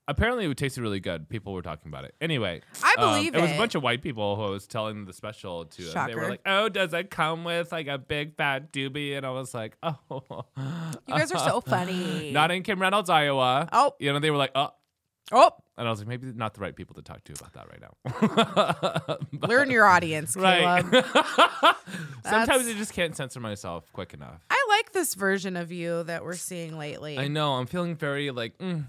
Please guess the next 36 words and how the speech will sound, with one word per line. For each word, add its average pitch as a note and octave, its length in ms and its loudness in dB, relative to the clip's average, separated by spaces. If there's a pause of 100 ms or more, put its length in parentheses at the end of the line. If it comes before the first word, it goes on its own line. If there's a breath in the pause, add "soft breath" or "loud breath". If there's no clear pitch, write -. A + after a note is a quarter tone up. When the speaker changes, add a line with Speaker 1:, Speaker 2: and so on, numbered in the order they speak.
(180)
Speaker 1:
authentic A#2 560 -8
and G#2 80 -6
embodied. F#2 520 -6
You G#2+ 80 -10
know G#2 80 -8
what F#2 100 -8
I F#2 40 -10
mean? F#2 140 -10
I'm F#2+ 80 -10
just, F2+ 100 -16
like, G#2 120 -12
living F#2+ 480 -10 (800 soft breath)
in A#2+ 220 -8
my A2+ 140 -4
body. A2 680 -4 (840 soft breath)
Speaker 2:
In A#3+ 120 -4
your A#3 120 -2
truth? A#3 480 2
Speaker 1:
Right. C#3 460 2
And, B2 120 -4
like, B2 140 -4
not A#2 220 -6
trying B2 220 -10
to B2 60 -8
really, A#2+ 240 -6
like, A2 240 -6
censor A#2 880 -10
myself A2+ 720 -6
Speaker 2:
Don't C#4+ 260 -12
Speaker 1:
or, - 80 -6
Speaker 2:
ever G2 200 -4
Speaker 1:
like, G3+ 120 -8
be - 100 -6
Speaker 2:
censor - 300 -8
Speaker 1:
anybody G2+ 340 -8
Speaker 2:
shit. G2+ 600 -10